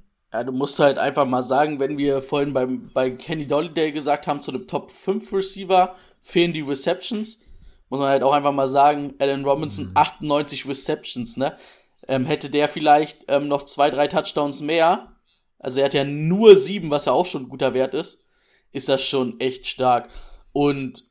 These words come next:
Speaker 1: ähm, ich finde eigentlich so von deinem Nummer eins Receiver in deinem Team, in, in deinem Fantasy-Team,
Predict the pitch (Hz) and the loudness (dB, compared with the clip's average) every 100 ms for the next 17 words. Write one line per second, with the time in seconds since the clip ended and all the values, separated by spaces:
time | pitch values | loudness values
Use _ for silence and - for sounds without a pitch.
0 | - 147 143 135 - 165 - 190 185 175 | 2 4 4 2 -4 -6 4 4 8 8
1 | - 151 170 175 165 - 143 143 139 151 | 8 2 0 -4 -6 -4 -2 -2 0 -2
2 | 139 135 139 143 147 135 - 123 214 240 | 4 4 4 2 2 2 2 0 -2 -4
3 | 208 - 202 202 175 170 165 151 147 139 | -4 -4 -4 2 2 2 0 0 0 0
4 | - - 202 135 - 131 127 139 131 131 | -10 -8 -6 -6 -6 -4 -6 -6 -4 -4
5 | 127 185 254 123 131 - 123 | -4 -4 -4 -6 -8 -6 -8